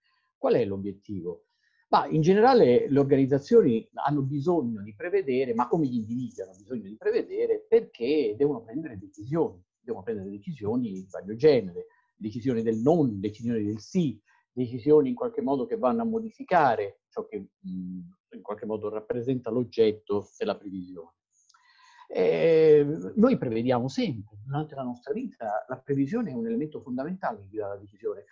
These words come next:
Facciamo, formuliamo previsioni quando costruiamo le nostre relazioni, chissà come sarà fra dieci anni, e su quello prendiamo delle decisioni che appunto poi in qualche modo rientrano nella nostra vita. E quindi aiutare le organizzazioni a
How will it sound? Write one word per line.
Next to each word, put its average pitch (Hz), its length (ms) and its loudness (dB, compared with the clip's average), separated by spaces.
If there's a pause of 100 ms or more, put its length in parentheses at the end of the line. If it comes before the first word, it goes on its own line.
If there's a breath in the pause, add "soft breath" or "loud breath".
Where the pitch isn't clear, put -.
(140)
Facciamo, 190 400 2
formuliamo 156 400 2
previsioni 151 480 0
quando 113 420 2 (160 soft breath)
costruiamo 135 460 -2
le 120 60 -2
nostre 113 260 -10
relazioni, 151 680 -2 (160)
chissà 139 320 -8
come 113 220 -8
sarà 120 320 -2
fra 101 220 -12
dieci 107 260 -10
anni, 101 360 -6 (160)
e - 260 2
su - 180 -2
quello 339 240 4
prendiamo 110 400 -4
delle 123 160 0
decisioni 214 520 -2
che - 80 -18
appunto - 520 -10
poi 95 280 -4
in - 460 -10
qualche 170 260 -2
modo 101 220 -6
rientrano 101 380 -6
nella 90 100 -20
nostra - 320 -20
vita. - 200 -20 (1500)
E 196 260 0
quindi 180 400 4
aiutare 180 460 6
le 147 80 10
organizzazioni 180 1120 4
a 113 760 6